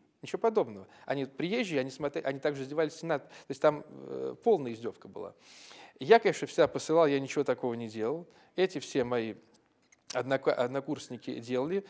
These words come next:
Я, э, потом даже они поехали на сборы в тридцать градусов жары, приня-, там, на сборы, все это дело. Потом, по-, мне кажется, если я не ошибаюсь, потом даже, а, м, ввели какой-то закон, что они, э, тоже что-то обязаны немного служить или что-то в этом духе, те, кто уже принял присягу после сборов, не знаю.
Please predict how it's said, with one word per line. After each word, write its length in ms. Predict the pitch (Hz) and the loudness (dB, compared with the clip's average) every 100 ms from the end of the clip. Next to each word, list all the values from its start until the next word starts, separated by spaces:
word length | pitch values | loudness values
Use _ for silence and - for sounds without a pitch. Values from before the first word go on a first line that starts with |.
| - - | -16 -4
Я, 100 | 170 | 0
э, 220 | 147 127 123 | 2 2 2
потом 260 | 143 165 | 2 2
даже 180 | 151 131 | 0 0
они 80 | 127 | -2
поехали 280 | 131 127 131 | -2 -2 -2
на 140 | 135 | -2
сборы 260 | 127 139 123 | 2 0 0
в 80 | |
тридцать 320 | - 127 - 127 | -4 -10 -8 0
градусов 360 | 127 110 123 | 0 0 -4
жары, 220 | 123 135 | -2 -2
приня-, 320 | 131 120 120 113 | -2 -8 -10 -8
там, 300 | 107 104 113 | -8 -8 -8
на 120 | 110 | -8
сборы, 380 | 110 151 190 147 | -4 0 0 0
все 220 | - 117 | -6 -8
это 200 | 104 - | -8 -8
дело. 120 | 151 | -6
Потом, 240 | 175 165 165 - - | -2 -2 -2 -8 -4
по-, 80 | 139 | -2
мне 240 | 143 165 | 0 -2
кажется, 340 | 165 139 - 131 | 2 0 0 -8
если 180 | - | -6
я 40 | 120 | -8
не 60 | |
ошибаюсь, 360 | 110 - 185 214 | -8 -6 -4 -4
потом 300 | - 120 165 | -4 -6 -2
даже, 280 | 156 131 127 - - - | 0 0 -2 -8 -20 -10
а, 340 | 120 120 117 110 | -2 0 2 0
м, 360 | 110 110 - 123 117 113 | -4 -14 -16 -14 -10 -8
ввели 220 | 117 160 143 | -6 -6 -4
какой-то 220 | 143 123 | -4 -2
закон, 300 | 139 139 214 | 0 2 0
что 160 | - | 0
они, 220 | 135 156 147 - - - - | -4 -4 -10 -16 -20 -20 -18
э, 180 | 117 117 | -16 -10
тоже 200 | - 139 113 | -2 -2 -2
что-то 220 | 127 123 | -2 0
обязаны 340 | 120 143 120 | 4 2 2
немного 340 | 123 127 113 113 | -6 -4 -4 -6
служить 320 | 151 196 170 | -6 -6 -6
или 80 | 127 | -8
что-то 220 | 120 113 | -8 -8
в 20 | |
этом 140 | 113 143 | -10 -8
духе, 200 | 208 - | -8 -6
те, 140 | 135 | -6
кто 120 | - 120 | -4 -6
уже 120 | 117 | -6
принял 340 | 123 117 110 | -8 -8 -8
присягу 400 | 98 113 180 160 | -8 -6 -4 -4
после 320 | 117 127 - 110 | -4 -10 -10 -16
сборов, 360 | 139 185 156 | -8 -8 -8
не 80 | 143 | -12
знаю. 240 | 120 95 | -12 -12